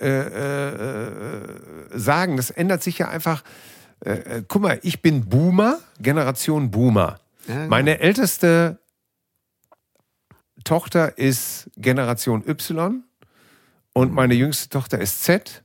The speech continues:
Speaker 1: und meine Frau ist X. Also wir haben in unserem Hause <laughs> tatsächlich vier Generationen,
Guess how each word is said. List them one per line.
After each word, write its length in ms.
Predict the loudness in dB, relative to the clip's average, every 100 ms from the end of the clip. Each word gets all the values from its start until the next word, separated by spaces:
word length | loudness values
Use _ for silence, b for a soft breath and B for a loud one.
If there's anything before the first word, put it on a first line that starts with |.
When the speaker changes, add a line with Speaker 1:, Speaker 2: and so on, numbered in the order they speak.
| _
Speaker 1:
und 120 | 2 4
meine 240 | 4 2
Frau 420 | 0 0 2 0 0
ist 520 | 0 0 -2 -8 -12 _
X. 440 | 2 2 -4 -6 _ _ _ _ _ _ b b b b b b
Also 300 | 4 6 6
wir 120 | 6
haben 120 | 4 2
in 120 | 0
unserem 500 | 2 4 4 4 -2 b b b b b -2
Hause 580 | 4 6 6 6 4 4 0 2
<laughs> 180 | 0 2
tatsächlich 580 | 0 0 -4 -4 -4 -2
vier 240 | 0 2
Generationen, 920 | 2 0 0 -4 2 6 6 6 4